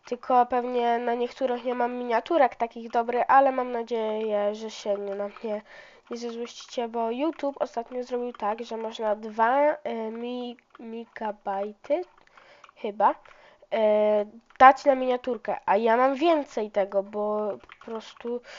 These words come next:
jak robię jakieś, pff, nie wiem, jak robię miniaturki na takim programie, to mi pokazuje, że to ma więcej migabajtów, czy megabajtów, migabajtów.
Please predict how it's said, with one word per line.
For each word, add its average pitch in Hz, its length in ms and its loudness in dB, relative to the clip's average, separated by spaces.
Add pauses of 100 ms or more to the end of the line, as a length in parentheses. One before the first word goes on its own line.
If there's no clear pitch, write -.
(360)
jak 226 240 -4
robię 226 640 0
jakieś, - 800 -10 (360)
pff, - 540 -20
nie 226 200 2
wiem, 196 200 -2
jak 196 160 -2
robię 226 400 2 (380)
miniaturki 214 800 -6
na 202 160 -2
takim 220 400 -12
programie, 202 680 -4 (480)
to 220 520 4 (120)
mi 247 320 -8
pokazuje, 233 680 -4
że 233 200 -8
to 214 240 -2
ma 240 160 0
więcej 226 400 -4
migabajtów, 233 1000 0
czy 214 240 -14
megabajtów, 202 880 -6 (420)
migabajtów. 226 880 -8